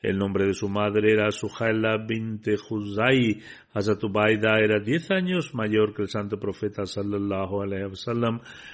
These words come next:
Fue uno de los primeros en aceptar el Islam.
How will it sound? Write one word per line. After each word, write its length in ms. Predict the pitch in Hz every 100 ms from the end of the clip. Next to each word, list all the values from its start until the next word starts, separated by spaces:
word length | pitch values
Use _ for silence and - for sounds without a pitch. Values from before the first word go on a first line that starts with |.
| -
Fue 260 | - 135 135 147 - - _
uno 420 | - 190 202 214
de 140 | 139 113
los 260 | 151 165 -
primeros 920 | 107 104 98 107 147 185 190 170 - 120
en 300 | 127 185 196
aceptar 1120 | 107 104 107 95 - 107 107 113 113 131 - _ _ _ _ _ _ _ _ _ _ _ _ _ _ _ _ -
el 180 | 107 110
Islam. 680 | 107 175 190 151 98 90